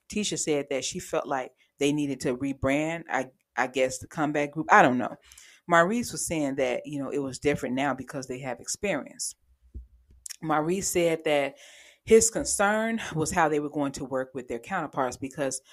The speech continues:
they were still going through some things, meaning Mel and Martell. Tisha said that they could just deal with the business side and make sure that they could deal with them on a professional level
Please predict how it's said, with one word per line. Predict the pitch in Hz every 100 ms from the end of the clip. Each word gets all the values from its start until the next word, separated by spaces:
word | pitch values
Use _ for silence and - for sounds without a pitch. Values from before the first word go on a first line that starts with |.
| - _ _
they | 165
were | 160 -
still | 175 151
going | 143 175 156
through | 139
some | 131 123
things, | 123 127 123 120
meaning | 139 143 127 123 135
Mel | 135 131
and | 127
Martell. | 127 123 202 180 123 - - - _ -
Tisha | 254 220
said | 175 175 160
that | 151 143 160
they | 156
could | 160 151
just | 139 131 -
deal | 143 139
with | 135 131
the |
business | 123 135 139 143 135
side | 160 143 131
and | 131
make | 127 123
sure | 139
that | 127 123
they | 131
could | 127 123
deal | 127 123
with | 123
them | 135 123 117
on | 120
a | 110
professional | 127 - 143 143 139 135
level | 143 139 139